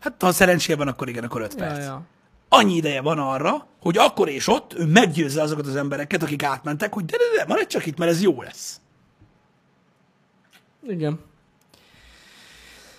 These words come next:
Speaker 2: Nem egyszerű amúgy, nem egyszerű. Ez tény.
Speaker 1: Igen. Ez így van, ö, Hamano, ö, Masahiro. A kis streamereknek is abszolút megvan az előnye, mint, ö,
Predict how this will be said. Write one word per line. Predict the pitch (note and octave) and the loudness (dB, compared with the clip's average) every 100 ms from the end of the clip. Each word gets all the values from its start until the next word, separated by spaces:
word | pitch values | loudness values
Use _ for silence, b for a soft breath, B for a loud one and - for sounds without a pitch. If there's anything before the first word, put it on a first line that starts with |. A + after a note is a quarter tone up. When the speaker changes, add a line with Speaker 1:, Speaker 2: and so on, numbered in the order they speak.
| b b | b b
Speaker 2:
Nem | F#4+ A3 | 2 4
egyszerű | E3+ - E3 | 4 2 4
amúgy, | E3 E3 F#3 | 4 4 2
nem | A3 | 2
egyszerű. | C#3 - D3+ C#3 D3+ b b b b b b b _ _ _ | 0 -2 -4 -4 -8 b b b b b b b _ _ _
Ez | E3 D#3+ | -6 -6
tény. | - D3+ | -4 -2
Speaker 1:
Igen. | C3+ - _ _ _ _ _ _ - - - _ _ _ _ _ _ _ _ _ _ - _ _ - B B | -4 -8 _ _ _ _ _ _ -16 -16 -16 _ _ _ _ _ _ _ _ _ _ -20 _ _ -20 B B
Ez | - F#3+ | 2 4
így | C4+ D#4 | 4 4
van, | A#3 G#3 | 4 4
ö, | D3+ D#3+ | 2 2
Hamano, | D3 D#3 D#3 C#3+ C3+ C3 | 4 4 4 2 0 0
ö, | C3+ C3 | 0 0
Masahiro. | C#3+ C3 B2+ B2 - - _ _ - | -2 -2 -2 -2 -4 -14 _ _ -2
A | C#3 C3+ - | 2 2 4
kis | B3+ B3+ | 4 6
streamereknek | - A3 E3+ D3+ D3+ C#3 | 6 6 6 4 0 -2
is | B2+ - - | -4 -4 -2
abszolút | G#3+ - - E3+ C#3 - | -2 0 0 2 0 -2
megvan | D3+ C#3 C3+ | -4 0 0
az | B2+ | 0
előnye, | C3+ C#3 D3 C#3+ | 0 0 0 0
mint, | D#3 D3+ - | 2 2 6
ö, | C#3+ C3 | 6 6